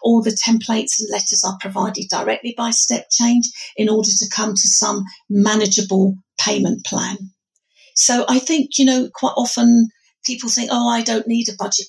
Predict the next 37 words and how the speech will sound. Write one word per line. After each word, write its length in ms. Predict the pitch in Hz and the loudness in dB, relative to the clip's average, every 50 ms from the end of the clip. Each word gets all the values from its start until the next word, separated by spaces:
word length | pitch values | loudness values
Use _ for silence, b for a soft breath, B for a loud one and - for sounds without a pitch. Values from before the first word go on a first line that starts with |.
| - - | -8 -6
plan." 200 | 175 185 196 196 | -2 -2 0 0
But 100 | 226 254 | 0 0
actually, 640 | 302 - - - - - 208 190 175 - 185 190 - | -2 -2 0 0 0 0 0 0 0 -2 -2 -4 -4
if 100 | 247 - | -2 -2
you 100 | 262 226 | 0 0
go 180 | 311 320 330 320 | 0 0 0 0
down 220 | 302 285 277 254 | 2 4 4 4
that 160 | 247 240 - - | 4 2 0 -2
route, 260 | 220 240 262 247 - - | -2 0 0 0 0 -2
it 140 | 254 - - | -4 -4 -6
can 100 | - - - | -8 -4 2
be 140 | 285 269 269 | 4 6 6
enormously 1000 | 262 262 285 302 320 359 403 359 262 202 180 - - - 190 185 190 240 - - | 6 6 6 4 2 0 2 2 2 2 2 2 2 0 0 -2 -2 -2 -2 -2
illuminating 880 | 208 220 226 247 254 247 220 196 190 - - - - - - 254 226 202 B B B B B | 0 2 2 4 4 4 2 2 0 -2 -2 -2 -2 -2 -2 -4 -8 -12 B B B B B
when 140 | 254 254 254 | 2 4 6
you 140 | 254 247 | 6 4
realise, 500 | 247 269 294 302 269 214 196 196 196 - - | 4 2 2 2 2 2 2 2 0 0 -2
"Ah, 400 | 311 339 359 330 240 - 170 175 - | -2 -2 -2 0 0 -2 -2 -4 -4
I 60 | - | -2
hadn't 300 | - 302 294 294 262 262 | -2 0 0 0 0 0
thought 420 | - - - 320 277 220 190 - - - - | 0 0 0 0 0 0 0 -2 -4 -6 -4
that 120 | - - | -2 0
I 120 | 233 233 226 | 2 2 2
could 220 | - - 202 190 - - - | 0 -2 -4 -2 -2 -2 0
do 180 | 226 214 214 214 | 0 -2 -2 -2
that." 280 | 226 226 - - - - - - B B B B B B B B | -2 -2 -2 -4 -6 -12 -16 -16 B B B B B B B B
And 100 | 262 262 | 2 4
even 280 | - 311 349 370 339 - | 4 2 2 2 2 2
simple 360 | - - 294 285 285 285 247 | 2 2 2 2 0 0 -2
things 380 | - - 269 262 254 233 - - | 0 2 2 4 4 4 2 0
like 300 | 208 202 202 - - - - - - | -2 -2 -2 -4 -4 -6 -10 -6 -4
getting 500 | 262 240 - - - 240 233 226 226 - _ _ | -2 0 0 2 4 6 6 4 4 2 _ _
your 260 | 233 233 220 220 214 | 2 4 4 4 0
credit 300 | - - 262 233 - - - | -2 -2 -2 -2 -2 -4 -4
card 220 | - 202 190 - - - - | -4 -4 -4 -2 -4 -6 -6
transferred 540 | - 226 214 - - - - - 214 208 202 | -4 -4 -4 -4 -4 -6 -4 -4 -4 -4 -4
over 240 | 208 208 196 202 | -6 -6 -8 -10